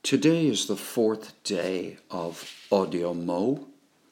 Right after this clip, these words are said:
means it's the fourth of June, two thousand and eighteen. And here is a poem called Growing.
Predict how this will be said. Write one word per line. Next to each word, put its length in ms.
means 380
it's 300
the 100
fourth 460
of 160
June, 480
two 160
thousand 480
and 160
eighteen. 640
And 560
here 380
is 180
a 60
poem 960
called 460
Growing. 720